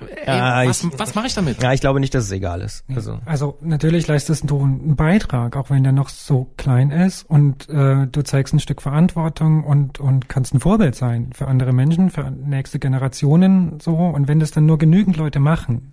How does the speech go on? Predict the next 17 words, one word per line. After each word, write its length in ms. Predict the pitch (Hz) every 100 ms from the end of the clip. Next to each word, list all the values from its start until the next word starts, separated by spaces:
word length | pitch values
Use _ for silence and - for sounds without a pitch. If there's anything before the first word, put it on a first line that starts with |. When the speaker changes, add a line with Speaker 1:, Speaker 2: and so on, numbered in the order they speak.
| -
Speaker 3:
ähm, 380 | 139 123 127 127 135 131 131 139
kommt 260 | - 156
man 120 | 156 135
vielleicht 340 | 139 135 131
irgendwann 300 | 135 131 131
auf 100 | 123
den 80 | 131
richtigen 400 | 135 - 131 123
Weg. 380 | 139 127 - 131
Ja, 220 | 127 135
wenn 140 | 131 139
alle 180 | 147
Leute 260 | 165 156 151
so 140 | 143
weiterdenken, 560 | 123 127 139 160 147 160
klar, 240 | - 160 -
dann 280 | 127 127